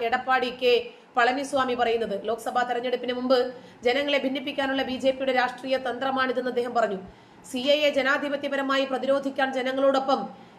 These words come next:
എ ഐ എ ഡി എം കെയും, ആ, കൈകോർക്കുമെന്നാണ് പറയുന്നത്. മുസ്ലിങ്ങളെയും, ആ, ശ്രീലങ്കൻ തമിഴരെയും പരിഗണിക്കാതെയുള്ള മുസ്ലിം നട-, ഈ നിയമം നടപ്പാക്കാൻ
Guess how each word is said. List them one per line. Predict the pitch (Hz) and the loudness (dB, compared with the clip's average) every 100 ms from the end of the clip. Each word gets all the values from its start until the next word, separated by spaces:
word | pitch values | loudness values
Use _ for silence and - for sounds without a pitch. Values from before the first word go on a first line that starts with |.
| - | -2
എ | 240 269 277 | 2 4 4
ഐ | 277 277 269 | 0 0 2
എ | 247 269 | 6 6
ഡി | 262 269 262 247 | 4 2 0 -2
എം | 247 247 | -2 0
കെയും, | 269 254 214 180 - - - - - - - - | 2 2 -2 -10 -20 -20 -20 -20 -20 -20 -12 -4
ആ, | 233 262 | -4 2
കൈകോർക്കുമെന്നാണ് | 254 262 277 262 254 247 240 | 2 4 4 2 -2 -2 0
പറയുന്നത്. | 233 220 220 214 | 2 2 0 -2
മുസ്ലിങ്ങളെയും, | 220 262 262 262 269 254 262 - - - - - - - - 233 | -4 -2 0 4 4 2 -2 -10 -20 -20 -20 -20 -20 -20 -4 -2
ആ, | |
ശ്രീലങ്കൻ | 240 254 277 285 277 | -2 -2 0 2 0
തമിഴരെയും | 269 247 277 285 277 277 | 2 2 4 4 4 0
പരിഗണിക്കാതെയുള്ള | 262 262 277 277 277 262 262 262 | -2 0 0 2 2 2 0 0
മുസ്ലിം | 254 262 277 277 | -2 -2 -2 0
നട-, | 254 247 269 254 254 | 0 -2 -8 -8 -4
ഈ | 254 | -2
നിയമം | 285 262 269 | 0 0 0
നടപ്പാക്കാൻ | 262 254 262 277 277 233 - | 0 0 0 2 2 0 -4